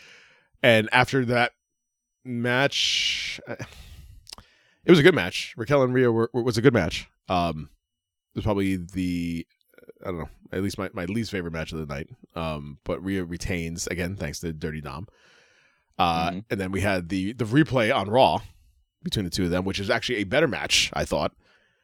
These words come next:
Speaker 1: uh, with the exception of <laughs> who came in to, to interrupt everything.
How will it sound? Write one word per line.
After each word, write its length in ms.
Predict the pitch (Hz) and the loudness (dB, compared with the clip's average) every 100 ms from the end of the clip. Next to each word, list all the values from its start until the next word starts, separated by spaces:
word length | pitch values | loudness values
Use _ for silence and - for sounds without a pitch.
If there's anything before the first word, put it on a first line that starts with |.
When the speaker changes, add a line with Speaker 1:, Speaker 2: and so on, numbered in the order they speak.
| _ _ _ - | _ _ _ 0
Speaker 1:
uh, 400 | 90 82 78 78 | 2 2 0 0
with 120 | 120 | 0
the 60 | 123 | 2
exception 380 | 107 127 - 117 | 4 4 2 0
of 260 | 95 98 87 | 0 0 -2
<laughs> 220 | - - | -4 0
who 80 | 143 | 4
came 280 | - 143 117 | 4 2 0
in 100 | 151 | -4
to, 420 | 123 - 117 92 85 _ _ _ _ | -6 -6 -6 -6 -10 _ _ _ _
to 300 | - 92 82 78 _ - | -8 -6 -6 -10 _ -12
interrupt 340 | 87 90 85 | -8 -8 -6
everything. 340 | 82 80 80 | -8 -8 -10